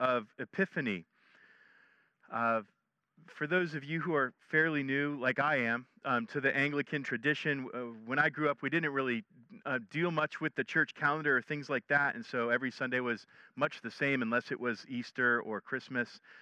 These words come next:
Um, but Epiphany is the celebration of the revelation of Jesus. It's like the light coming into the world, and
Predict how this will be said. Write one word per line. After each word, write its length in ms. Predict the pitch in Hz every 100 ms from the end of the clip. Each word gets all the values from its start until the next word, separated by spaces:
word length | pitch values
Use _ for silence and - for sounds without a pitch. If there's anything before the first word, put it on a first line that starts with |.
| -
Um, 380 | 117 120 113 107 - _ - - -
but 120 | 165 170
Epiphany 540 | - 262 - 208 185
is 160 | 165 -
the 120 | 165
celebration 680 | 208 190 156 170 202 190
of 200 | 156 143 - - - -
the 100 | 160
revelation 680 | 170 180 165 170 170 180
of 100 | 147
Jesus. 540 | 117 151 185 123 80 - -
It's 100 | 170
like 180 | 143 - - - -
the 80 | 156
light 320 | 160 180 -
coming 320 | - 170 151
into 260 | 156 156 156
the 100 | 131
world, 500 | 120 139 127 90 87
and 260 | 123 127